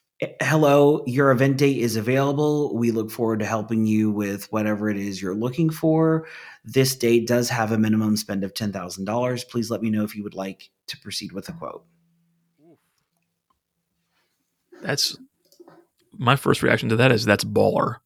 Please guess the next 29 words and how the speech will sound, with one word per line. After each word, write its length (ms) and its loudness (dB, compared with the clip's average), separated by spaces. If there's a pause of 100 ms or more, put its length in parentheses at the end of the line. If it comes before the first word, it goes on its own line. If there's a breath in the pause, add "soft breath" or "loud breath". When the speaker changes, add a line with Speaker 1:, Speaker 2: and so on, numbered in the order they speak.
(180)
Speaker 2:
Like, 240 -6
how 160 2
many 160 4
companies 440 2
respond 540 2 (380)
like 220 -2
that? 440 -4 (800 soft breath)
Speaker 1:
Well, 280 8
it's 280 -2
true. 680 2 (400)
And 120 4
I 160 2
have 200 4
to 100 0
be 120 0
able 120 4
to 80 6
weed 240 2
out 220 2
the 40 -4
clients 540 0
that 560 0 (560 soft breath)
Speaker 2:
But 120 4
I 60 6
im-, 200 2
I 100 2
imagine 380 4
that 100 2
you 360 4